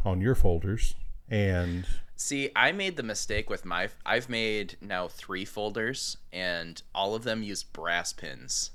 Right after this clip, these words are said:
Speaker 1: I thought you used stainless on it. Oh, no.
Speaker 2: No, I
Speaker 1: We
Speaker 2: didn't.
Speaker 1: talked about using
Speaker 2: Yes.
Speaker 1: stainless, and you didn't, and that's why it stuck in my <laughs> head.
Speaker 2: Right.
Speaker 1: 'Cause I
Speaker 2: And
Speaker 1: already had brass at the house, and I was like, "Nah, I
Speaker 2: see,
Speaker 1: need stainless."
Speaker 2: I, I love the idea of stainless. Well, stainless is definitely the way to go,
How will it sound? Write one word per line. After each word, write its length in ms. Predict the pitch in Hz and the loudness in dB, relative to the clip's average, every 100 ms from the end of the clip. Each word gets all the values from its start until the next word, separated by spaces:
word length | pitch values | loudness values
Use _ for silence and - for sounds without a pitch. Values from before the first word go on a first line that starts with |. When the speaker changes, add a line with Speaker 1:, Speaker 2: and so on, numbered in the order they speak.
| - | -10
Speaker 1:
I 60 | 143 | -4
thought 140 | 185 | 0
you 60 | 196 | 2
used 200 | 185 160 | 0 0
stainless 400 | 170 180 143 - | 0 2 2 0
on 160 | 101 101 | 0 0
it. 80 | - | 4
Oh, 140 | 190 | 6
no. 140 | 214 214 | 8 10
Speaker 2:
No, 400 | 202 101 92 82 | 10 8 2 -4
I 140 | 98 - | -4 8
Speaker 1:
We 140 | 165 | 8
Speaker 2:
didn't. 80 | 160 | 12
Speaker 1:
talked 380 | - 180 220 - | 12 12 10 10
about 400 | 175 123 127 123 | 10 10 6 4
using 260 | 123 110 113 | 0 0 0
Speaker 2:
Yes. 80 | |
Speaker 1:
stainless, 520 | - 117 117 98 82 131 | 0 0 0 -2 2 4
and 160 | 120 | 4
you 80 | 117 | 2
didn't, 600 | 92 87 143 156 90 85 | 0 8 8 8 0 -4
and 180 | 123 107 | -2 2
that's 240 | 135 139 | 2 4
why 220 | 127 120 110 | 6 6 4
it 100 | 107 | 2
stuck 300 | - 113 101 | 0 0 0
in 80 | |
my 140 | 87 82 | 0 2
<laughs> 0 | |
head. 480 | 123 147 117 87 80 - - - - | 4 4 2 -4 -4 -8 -8 -10 -4
Speaker 2:
Right. 240 | 107 101 | 0 4
Speaker 1:
'Cause 300 | 107 110 - - | 4 4 0 0
I 60 | 117 | 4
Speaker 2:
And 60 | 123 | 6
Speaker 1:
already 160 | 127 | 6
had 260 | 107 131 120 | 6 6 6
brass 320 | 101 92 87 | 4 4 2
at 60 | - | 2
the 80 | 95 | 4
house, 300 | 104 95 - | 6 6 4
and 40 | |
I 20 | |
was 80 | 95 | 2
like, 100 | 101 | 2
"Nah, 160 | 131 147 | 0 2
I 160 | 147 | 2
Speaker 2:
see, 80 | 143 | 4
Speaker 1:
need 200 | 139 127 | 2 0
stainless." 500 | - 104 78 78 - - - - - - | 0 -2 0 2 2 2 -2 -6 -6 -2
Speaker 2:
I, 200 | 127 135 - | 0 2 4
I 140 | 139 | 4
love 400 | 135 127 139 160 | 4 6 4 2
the 120 | 147 127 | -2 0
idea 440 | 110 107 107 117 | 0 -2 -2 -2
of 100 | 127 | 0
stainless. 500 | - 127 143 143 - - | -2 -4 -4 -4 -6 0
Well, 360 | 139 117 - - - - - | 2 2 0 -20 -20 -16 -6
stainless 480 | - 202 202 151 127 | 0 0 2 0 0
is 120 | 113 | 0
definitely 360 | 113 107 107 98 | 0 0 -4 -6
the 120 | 82 | -6
way 220 | 87 90 | -6 -6
to 100 | 92 | -8
go, 360 | 82 82 92 | -8 -6 -6